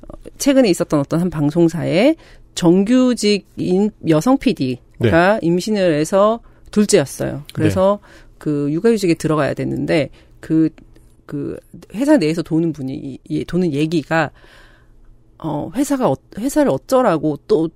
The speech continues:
Speaker 1: 또 임신을 해서 또 둘째 육아휴직을 들어가 이렇게
Speaker 2: 그렇죠.
Speaker 1: 얘기를
Speaker 2: 네.
Speaker 1: 하는 걸 들었어요. 정규직임에도
Speaker 2: 네.
Speaker 1: 불구하고 여전히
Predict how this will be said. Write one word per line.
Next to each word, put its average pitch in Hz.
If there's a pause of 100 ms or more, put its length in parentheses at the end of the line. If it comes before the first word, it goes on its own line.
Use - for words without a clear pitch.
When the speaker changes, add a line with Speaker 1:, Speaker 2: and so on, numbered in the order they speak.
(120)
Speaker 1:
또 277
임신을 175
해서 156
또 233
둘째 170
육아휴직을 156
들어가 147
이렇게 170
Speaker 2:
그렇죠. 175
Speaker 1:
얘기를 165
Speaker 2:
네. 185
Speaker 1:
하는 277
걸 220
들었어요. -
정규직임에도 170
Speaker 2:
네. 113
Speaker 1:
불구하고 151 (460)
여전히 233